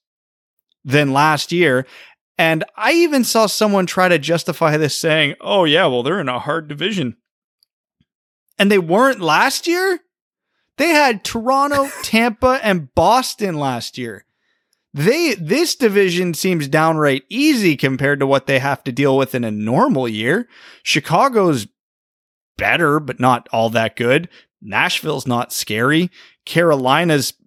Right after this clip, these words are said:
Speaker 1: good, but not great. Like, Columbus is up and down. I'm sorry, I'm not buying that. Again, this, this all circles back to my grandiose point. Expect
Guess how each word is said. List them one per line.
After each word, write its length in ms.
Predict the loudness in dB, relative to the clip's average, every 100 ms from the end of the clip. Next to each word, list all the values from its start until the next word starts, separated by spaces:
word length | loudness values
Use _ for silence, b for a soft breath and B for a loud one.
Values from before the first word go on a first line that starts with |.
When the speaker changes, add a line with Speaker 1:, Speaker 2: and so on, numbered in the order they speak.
| _ -6
Speaker 1:
good, 300 | 0 0 0
but 140 | -2
not 260 | 0 0 -4
great. 460 | -6 -2 -2 -2
Like, 240 | -2 -4 -8 _
Columbus 600 | -8 0 0 2 0 2
is 320 | 0 0 -4 -4
up 160 | -4 -2
and 140 | -2
down. 340 | 0 -2 -4 -10
I'm 180 | -10 -6
sorry, 460 | -2 0 2 4 2
I'm 140 | 0 -4
not 220 | -2 -2 0
buying 440 | 2 2 2 0
that. 280 | -2 -6 -12 B B B _ _ _ -6
Again, 280 | 0 2 4
this, 160 | 2
this 220 | 2 2 4
all 200 | 2 2
circles 340 | -2 -2 0
back 220 | 0 0
to 40 | 0
my 100 | 2
grandiose 380 | 2 2 -2
point. 260 | -2 -2 -2 _ _ _ _ _ _ _ _ _ _ _ _ _ _ _ _ _ _ _ _ _ _ _ _ _ -4
Expect 640 | -2 -2 -2 0 0 -6